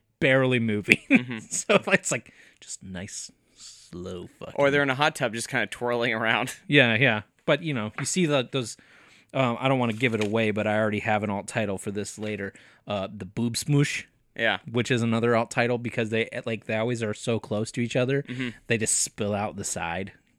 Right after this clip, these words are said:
Speaker 2: Yeah.
Speaker 1: 'Cause they press. So, like, entire scenes where they're talking to each other, it just moves pressed against the other person.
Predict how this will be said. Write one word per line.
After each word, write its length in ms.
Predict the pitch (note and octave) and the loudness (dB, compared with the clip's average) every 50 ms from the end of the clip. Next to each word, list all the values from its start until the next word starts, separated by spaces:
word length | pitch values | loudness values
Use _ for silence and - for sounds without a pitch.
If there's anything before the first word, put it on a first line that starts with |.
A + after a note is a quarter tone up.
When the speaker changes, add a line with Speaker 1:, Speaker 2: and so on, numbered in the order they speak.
| _ - - | _ -16 -10
Speaker 2:
Yeah. 240 | G2+ G2+ F2+ E2+ | -6 -4 -2 -2
Speaker 1:
'Cause 120 | E2+ A#2+ A2 | -2 0 0
they 120 | A2+ G#2+ | -2 -2
press. 720 | F2 - - - A2+ G2 F#2+ F#2 - - - - - - _ _ _ _ _ _ _ _ _ _ _ _ _ _ _ _ _ _ _ _ - | -2 -6 -8 -6 -4 -2 -2 -2 -4 -4 -6 -6 -8 -8 _ _ _ _ _ _ _ _ _ _ _ _ _ _ _ _ _ _ _ _ -18
So, 140 | - - | -12 -8
like, 180 | G#2+ F#2+ F2 - | -6 -6 -4 -4
entire 380 | G2 F#2+ - - A2 G2+ F#2+ G2+ | -6 -6 -2 0 0 0 0 -2
scenes 420 | - - - G#2 G2+ G2+ G2+ G2 | -6 -8 -10 -8 -8 -8 -8 -10
where 100 | G2+ G2 | -10 -10
they're 100 | F2+ F2 F2+ | -10 -10 -10
talking 320 | - G#2+ F2 - - G#2 | -12 -12 -12 -12 -12 -12
to 60 | G2 | -12
each 140 | G2 G2 - | -12 -12 -12
other, 180 | F#2+ F#2+ F#2 E2+ | -12 -10 -10 -10
it 40 | - | -10
just 180 | G2 E2+ - | -12 -14 -14
moves 240 | F2+ - E2 - - _ - | -16 -20 -20 -20 -20 _ -20
pressed 460 | - - - E2 D2 C2+ - - - | -20 -14 -12 -10 -10 -10 -12 -16 -16
against 380 | D#2+ - - C#2+ D2+ - - | -12 -12 -12 -12 -12 -16 -16
the 100 | - F2+ | -12 -12
other 140 | F2 E2 D#2+ | -12 -12 -12
person. 440 | - - - F2 - - - F#2+ | -16 -16 -18 -18 -18 -16 -18 -18